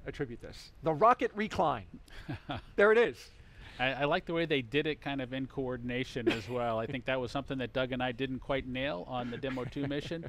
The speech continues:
Speaker 1: <laughs>
Speaker 2: but, uh, I appreciate them getting it sorted out by Crew five.
Speaker 1: That was Commander Nicole Mann and pilot Josh Cassada that just took that look up, and I mentioned the attribution. Uh, that was, uh,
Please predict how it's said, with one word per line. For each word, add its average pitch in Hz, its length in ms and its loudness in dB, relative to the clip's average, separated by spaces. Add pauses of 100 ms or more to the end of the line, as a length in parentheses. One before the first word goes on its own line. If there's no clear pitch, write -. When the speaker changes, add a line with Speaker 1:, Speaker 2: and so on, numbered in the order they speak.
(140)
Speaker 1:
<laughs> - 200 -14
Speaker 2:
but, 120 180 -4
uh, 131 60 0
I 117 220 2
appreciate 127 500 -2
them 123 240 -2
getting 117 180 -4
it 113 140 -10
sorted 117 300 -4
out 117 200 -4
by 117 120 -4
Crew 120 200 -6
five. 113 320 -4 (680)
Speaker 1:
That 143 120 6
was 151 120 -6
Commander 151 360 0
Nicole 160 420 2
Mann 156 420 0
and 135 260 -6
pilot 143 340 2
Josh 151 380 -2
Cassada 170 580 -2
that 135 140 -6
just 147 220 -4
took 160 180 -4
that 139 220 2
look 151 180 -2
up, 185 180 2
and 139 100 -6
I 127 60 -4
mentioned 151 360 -4
the 131 100 0
attribution. 143 600 -4 (520)
Uh, 120 160 -2
that 135 180 0
was, 135 300 -2
uh, 120 300 -2